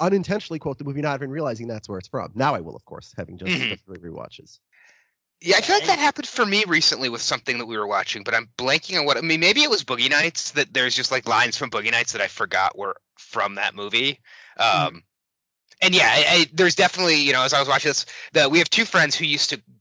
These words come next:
Speaker 2: just act like Walter and Donnie all the time, and they would yell different things at each other. Uh, and, and one of the guys actually does remind me a lot of Walter. So the whole time watching it, I'm just kind of, uh, I'm just thinking of, of Dan a-,
Speaker 3: Yeah,
Speaker 2: as Walter.
Speaker 3: their, their most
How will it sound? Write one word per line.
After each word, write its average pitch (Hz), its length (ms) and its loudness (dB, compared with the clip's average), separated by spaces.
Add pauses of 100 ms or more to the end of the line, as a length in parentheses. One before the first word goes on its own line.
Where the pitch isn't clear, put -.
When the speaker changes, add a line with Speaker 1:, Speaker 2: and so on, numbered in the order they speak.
(160)
Speaker 2:
just - 280 -2
act 139 260 2
like 120 160 2 (100)
Walter 117 340 0
and 101 100 -8
Donnie 95 380 0
all 113 180 0
the 101 80 -12
time, 92 340 0
and 156 120 -2
they 135 80 4
would 120 180 -2
yell 127 200 4
different 117 300 -2
things 110 220 -4
at 107 80 -6
each 104 180 -4
other. 95 360 0 (280)
Uh, 98 300 4 (160)
and, 131 240 4
and 185 120 2
one 320 100 4
of 240 40 4
the 160 60 2
guys 131 180 2
actually 139 220 0
does 127 160 2
remind 110 300 0
me 101 60 -2
a 95 60 -4
lot 95 180 0
of 95 100 -12
Walter. 92 300 -8
So - 140 -6
the 120 40 -4
whole 147 100 0
time 131 240 0
watching 101 300 -2
it, 85 60 -6
I'm 90 120 -10
just - 180 -10
kind 85 160 -6
of, 87 140 -8
uh, 87 140 -2 (560)
I'm 110 100 -12
just - 280 -8
thinking 120 300 -2
of, 107 320 -2 (220)
of 113 160 -10
Dan 101 400 0 (320)
a-, 110 180 -4
Speaker 3:
Yeah, - 80 -2
Speaker 2:
as 156 180 -2
Walter. 190 380 -6 (160)
Speaker 3:
their, 202 120 -4
their - 20 -4
most 214 300 -4